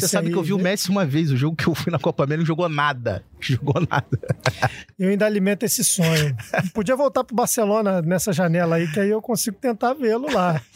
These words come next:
Speaker 1: Mas a questão é, Mundi tá vendo o que tem de melhor no futebol, cara. É, é uma situação espetacular. Porque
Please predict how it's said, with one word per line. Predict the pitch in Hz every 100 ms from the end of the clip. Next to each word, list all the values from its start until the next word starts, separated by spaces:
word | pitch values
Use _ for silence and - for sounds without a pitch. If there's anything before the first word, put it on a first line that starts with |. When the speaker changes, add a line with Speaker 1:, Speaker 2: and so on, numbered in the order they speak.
| - - - - - - -
Speaker 1:
Mas | 269 269
a | 294
questão | 302 277 - 294 277
é, | 220 160 - _ - - -
Mundi | 277 220 311
tá | - 302
vendo | 180 262 277 311
o | 294
que | 226 302
tem | 208 277
de | 277 247
melhor | 330 330 247 202 214 240 - _ - - -
no | 208
futebol, | - 226 233 180 185
cara. | 170 175 165 175 185 214 269 -
É, | 233
é |
uma | 226 254
situação | - - 247 - 240 254 285
espetacular. | 247 - 269 - 262 330 247 190 175 - - - - -
Porque | 151 - 247